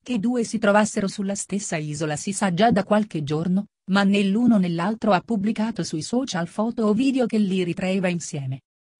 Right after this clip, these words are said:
Paola ha condiviso alcune foto di un suo shooting fotografico con tanto di hashtag cancelletto Ibiza,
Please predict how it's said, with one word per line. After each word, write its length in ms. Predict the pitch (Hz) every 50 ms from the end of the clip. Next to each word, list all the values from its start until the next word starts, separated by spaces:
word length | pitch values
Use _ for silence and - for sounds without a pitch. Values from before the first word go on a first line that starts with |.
| _
Paola 320 | - 202 196 214 220 208 165
ha 40 | -
condiviso 560 | - 202 196 202 196 175 185 214 233 233 220
alcune 340 | 202 196 - 262 247 240 214
foto 320 | - - 262 302 - 277
di 100 | 226 233
un 120 | 254 214
suo 200 | 196 - - 190
shooting 480 | 175 - - 220 208 226 220 - 208 214
fotografico 800 | 214 - 247 226 - 190 165 175 202 220 214 - 226 - 196 180
con 240 | - 190 185 175
tanto 340 | - - 196 214 214 208 180
di 140 | 147 156 151
hashtag 380 | 139 139 - - - 165 135 127
cancelletto 640 | - 214 214 - 208 180 170 196 220 220 - 226
Ibiza, 400 | 226 196 180 180 160 147 - 185